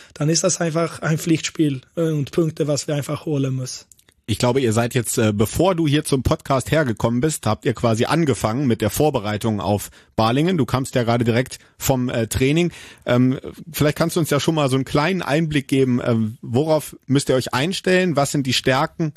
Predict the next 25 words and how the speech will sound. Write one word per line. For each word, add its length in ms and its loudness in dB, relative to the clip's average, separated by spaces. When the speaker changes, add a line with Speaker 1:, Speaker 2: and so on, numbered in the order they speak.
Speaker 2:
von, 340 0
ähm, 320 0
Balingen 480 2
und 240 0
wie 360 2
wollt 280 2
ihr 300 2
sie 160 2
knacken? 400 -4
Speaker 1:
Oh, 260 0
okay, 300 0
erstmal, 560 2
wann, 300 0
wann 200 2
kommt 280 0
der 60 2
Podcast 520 0
raus? 460 2
Wie 100 4
viel 200 4
kann 280 0
ich 160 2
sagen 380 2
über 200 4
Taktik? 440 0